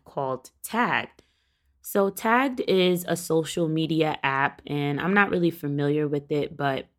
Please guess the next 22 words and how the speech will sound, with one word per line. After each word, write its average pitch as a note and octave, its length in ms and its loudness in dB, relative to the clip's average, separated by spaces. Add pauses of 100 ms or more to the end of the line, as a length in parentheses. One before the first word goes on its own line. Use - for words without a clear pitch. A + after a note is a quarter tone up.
when D3+ 160 -2
I D3+ 100 0
checked - 320 -8
out F3+ 160 -4
the D#3 100 -2
site, C#3+ 500 -2
it D#3 240 -2
looks A#3 260 -4
similar D#3+ 480 -2
to D3+ 160 -6
how C#3+ 240 -2
MySpace C3+ 640 -6
used D3 140 -8
to D#3 80 -4
look, D3 380 -2
but C#3 120 -10
it C#3 120 -8
also C#3+ 340 -6
kind C#3 260 -6
of C3+ 160 -10 (240)
resembles C3+ 560 -6
Facebook. E3+ 640 -2